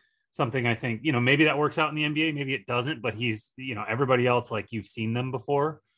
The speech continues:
Um, Paolo Banchero from, from Duke is, like, totally a guy you've seen before, uh, a very good version of that guy. He's six ten, can play out to the wing, um,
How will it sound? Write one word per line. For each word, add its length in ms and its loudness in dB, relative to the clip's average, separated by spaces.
Um, 540 0
Paolo 240 6
Banchero 760 0
from, 340 -8
from 180 -4
Duke 320 0
is, 180 -6
like, 220 -4
totally 400 0
a 40 2
guy 240 2
you've 220 -2
seen 240 -4
before, 460 0
uh, 340 2
a 140 -2
very 260 2
good 200 -2
version 300 -2
of 100 -8
that 180 -2
guy. 200 2
He's 220 -8
six 220 -8
ten, 420 0
can 120 -4
play 220 2
out 200 4
to 80 -8
the 80 -2
wing, 480 -2
um, 460 0